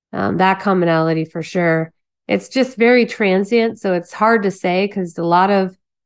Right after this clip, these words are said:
um, the people that I've dealt with are not from Arizona. They're from other states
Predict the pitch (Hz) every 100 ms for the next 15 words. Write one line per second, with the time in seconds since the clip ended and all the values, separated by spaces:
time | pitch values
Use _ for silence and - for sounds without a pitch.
0 | _ _ - 170 160 160 156 156 _ 233
1 | _ - 175 202 202 190 180 160 170 165
2 | 175 190 185 160 151 147 - 170 170 -
3 | - 180 175 170 160 170 170 165 170 151
4 | 151 139 170 156 160 156 139 - 151 -
5 | -